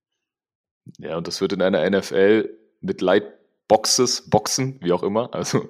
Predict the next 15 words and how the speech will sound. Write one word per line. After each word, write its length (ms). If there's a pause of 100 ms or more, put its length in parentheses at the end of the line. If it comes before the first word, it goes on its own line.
(140)
<laughs> 160
vielen 420
D 120
Bs, 300
drei 260
Safety 580
auf 140
dem 80
Feld 320
ist 140
ja 100
wirklich 420
keine 220
Seltenheit 540
mehr. 240